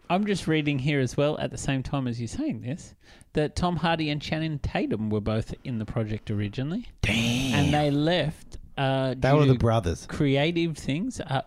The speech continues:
Speaker 1: Affleck's character and Oscar Isaac's character
Speaker 2: Oh, wow.
Speaker 1: were who they were. So I'm guessing Tatum would have been the Oscar Isaac
Speaker 2: Yep.
Speaker 1: love interest, sort of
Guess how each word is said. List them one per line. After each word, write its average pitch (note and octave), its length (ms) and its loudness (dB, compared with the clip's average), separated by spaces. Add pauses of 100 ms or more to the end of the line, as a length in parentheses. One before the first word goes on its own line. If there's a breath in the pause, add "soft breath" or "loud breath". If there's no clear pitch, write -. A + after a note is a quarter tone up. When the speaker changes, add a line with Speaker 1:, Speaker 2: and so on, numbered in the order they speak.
(300)
Speaker 1:
Affleck's D3+ 460 0
character D3+ 520 -2
and C#3 260 -2
Oscar - 340 -4
Isaac's D#3+ 540 -2
character G2+ 460 -10 (260)
Speaker 2:
Oh, G#3 80 6
wow. G#3 580 4 (140)
Speaker 1:
were C3 100 0
who C3 160 2
they B2 200 0
were. A2 280 -2
So B2 480 0
I'm B2 240 -2
guessing B2 640 -2 (120)
Tatum B2 360 0
would A#2 120 0
have G#2+ 100 -2
been A2 420 -2 (640 soft breath)
the G#2+ 400 0 (100)
Oscar A2+ 280 -6
Isaac A2 640 -4
Speaker 2:
Yep. G#2 280 0 (220)
Speaker 1:
love A2 320 -2
interest, G#2+ 540 -4
sort A2+ 220 0
of A2 320 -4